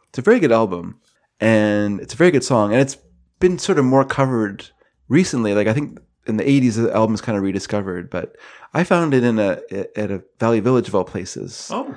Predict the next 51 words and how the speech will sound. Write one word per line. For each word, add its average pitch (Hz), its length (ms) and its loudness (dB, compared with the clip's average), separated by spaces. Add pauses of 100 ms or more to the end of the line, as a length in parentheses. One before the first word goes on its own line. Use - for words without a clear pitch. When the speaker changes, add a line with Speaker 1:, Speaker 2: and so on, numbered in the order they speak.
(100)
Speaker 2:
cool. 240 300 -16
Speaker 1:
And 104 240 0
I 113 60 4
didn't 156 180 2
even 120 120 0
know 123 100 4
who 117 140 2
it 95 40 2
was, 107 360 2
but - 260 -4
I 104 60 -4
was 104 120 -6
looking 151 160 -2
at 104 100 2
it, 92 240 -8
and 104 120 -8
I, 90 200 -6 (920)
I 104 120 -4
was 98 120 -6
looking 123 140 0
at 113 40 0
the 104 60 0
back, 151 220 0
and 117 80 -2
then 107 80 0
I, 98 60 0
of 95 240 -6
course, 95 200 -8
recognized 95 560 -4
the 98 60 -6
names 104 260 -4
of 98 60 -4
all 92 80 0
these 87 140 -8
people. 95 520 -8 (320)
And - 80 -12
I 98 40 -8
was 95 60 -6
like, 90 160 -2
"Whoa, 113 460 -6 (160)
I 87 120 -10
have 90 180 -14
to - 60 -8
get 180 180 -8
this - 260 -14
'cause, - 360 -20
uh, 50 260 -12
it's - 140 -20
crazy." 175 400 -8 (680)
So - 140 -2
yes, 185 320 -2